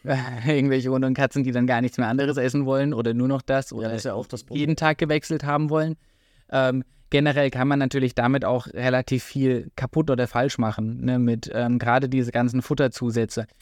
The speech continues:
Speaker 1: Die meisten Trockenfutter oder Nassfutter für Hunde und Katzen sind Alleinfuttermittel. Das steht groß drauf. Wenn es ein Alleinfuttermittel drin ist, dann garantiert der Hersteller ja damit, dass alle lebenswichtigen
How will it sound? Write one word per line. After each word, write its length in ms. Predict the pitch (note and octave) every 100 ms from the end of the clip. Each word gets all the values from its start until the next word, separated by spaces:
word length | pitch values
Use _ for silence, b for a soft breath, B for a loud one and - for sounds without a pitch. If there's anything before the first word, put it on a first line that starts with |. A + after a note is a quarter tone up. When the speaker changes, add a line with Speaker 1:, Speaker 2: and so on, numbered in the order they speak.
| b
Speaker 1:
Die 80 | C3
meisten 380 | A#2+ C3+ - C3+
Trockenfutter 680 | D3 D3 D#3 D#3 C3+ C#3+ C#3+
oder 440 | C3 B2+ B2+ B2+
Nassfutter 720 | C3 B2+ C#3+ - C#3+ C3+ C3
für 140 | - B2+
Hunde 220 | C3+ D3
und 80 | B2+
Katzen 420 | B2+ B2+ C#3 C3+
sind 440 | A#2+ B2+ C3+ - -
Alleinfuttermittel. 1000 | B2 A#2+ C#3 C#3 C3+ A#2+ A#2 A2+ G#2+ G#2
Das 140 | G#2+
steht 320 | - B2+ -
groß 280 | - C3 B2
drauf. 320 | - C3 B2+ - - - - - -
Wenn 100 | A#2+
es 60 |
ein 60 | B2+
Alleinfuttermittel 800 | A#2+ A#2 C#3+ - C#3+ C3 B2 B2
drin 240 | A#2+ C#3+
ist, 160 | E3 -
dann 140 | B2
garantiert 500 | B2 A#2+ B2 - C#3+
der 80 | C3
Hersteller 460 | A#2 C3 - C#3 C3+
ja 100 | C3+
damit, 320 | C3+ C#3+ C3+
dass 140 | A#2+
alle 280 | - C3 C#3+
lebenswichtigen 1000 | B2+ B2+ C#3+ - C3 B2+ D3 C3 C#3 C#3+